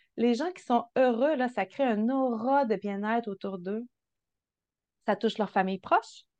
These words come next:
Puis ensuite de ça, leur famille proche, ils font quoi ? Ils, ils le font à nouveau et,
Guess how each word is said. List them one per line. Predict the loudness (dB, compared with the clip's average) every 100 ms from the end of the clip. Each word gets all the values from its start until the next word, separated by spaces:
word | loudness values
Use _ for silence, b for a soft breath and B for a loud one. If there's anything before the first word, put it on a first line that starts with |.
| _ _ _
Puis | -4
ensuite | -4
de | -4
ça, | 0
leur | 0
famille | 2 2 2
proche, | 2 2 2
ils |
font | -4 -4
quoi ? | 4 4 4 B B B _ 0
Ils, | 0 0 -4 2
ils | 4
le | 6
font | 6
à | 6
nouveau | 6 2 4 4 4
et, | 2 2